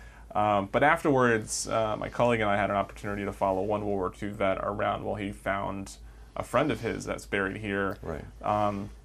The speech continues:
Speaker 1: that died in forty-four, and he, this was his first time getting a chance to visit his friend. I mean, it was a sobering experience to, you know, to watch that, that he was so committed to, to being able to visit his friend for the first time and want to put flowers on his grave.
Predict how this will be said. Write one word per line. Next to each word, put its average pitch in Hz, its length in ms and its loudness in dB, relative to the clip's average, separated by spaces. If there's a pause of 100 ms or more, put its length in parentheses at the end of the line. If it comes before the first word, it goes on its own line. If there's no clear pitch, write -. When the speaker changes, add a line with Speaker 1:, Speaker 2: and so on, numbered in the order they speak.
(420)
Speaker 1:
that 117 200 -8
died 123 300 4
in 104 500 -4 (160)
forty-four, 117 1000 -4 (160)
and 110 160 -2
he, 113 220 -2
this 117 200 -6
was 117 160 -4
his 104 160 -8
first 117 300 -4
time 127 260 0
getting 104 200 -6
a 101 40 -6
chance 110 380 -8
to 110 240 -2
visit 110 260 -4
his 104 160 -6
friend. 113 460 -2 (680)
I 131 40 2
mean, 127 100 2
it 131 40 4
was 120 80 2
a 113 60 0
sobering 131 560 4
experience 107 720 -4
to, 101 420 0 (100)
you 113 100 -6
know, 98 140 -2
to 113 140 -8
watch 101 400 0
that, 95 200 0
that 101 100 -6
he 113 100 -6
was 101 180 -4
so 107 720 0 (640)
committed 113 580 0
to, 95 460 -2
to - 100 -12
being 104 200 -4
able 101 100 -2
to 92 80 -2
visit 98 340 -4
his 101 140 -6
friend 104 420 -2
for - 140 -10
the 95 80 -6
first 95 340 -6
time 98 240 -4
and 95 100 -10
want 95 160 -6
to 104 100 -8
put - 60 -12
flowers 98 320 0
on 98 100 -6
his 92 120 -8
grave. 107 460 -2